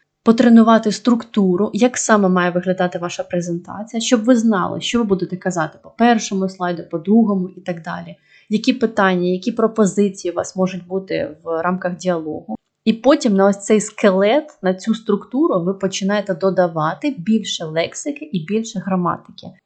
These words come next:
І тому ще на етапі підготовки дуже важливо, щоб ви продумували наперед, де саме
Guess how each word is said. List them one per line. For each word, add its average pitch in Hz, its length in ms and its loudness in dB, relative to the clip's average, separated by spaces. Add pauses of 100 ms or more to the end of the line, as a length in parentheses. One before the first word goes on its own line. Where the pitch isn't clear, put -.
(100)
І 226 100 2
тому 262 340 6
ще - 220 0
на 262 120 6
етапі 226 260 2
підготовки 196 680 0
дуже 196 280 -2
важливо, 185 480 -4
щоб 170 260 -10
ви 233 60 -2
продумували 202 800 2
наперед, 214 800 0
де 202 340 -2
саме 233 720 -2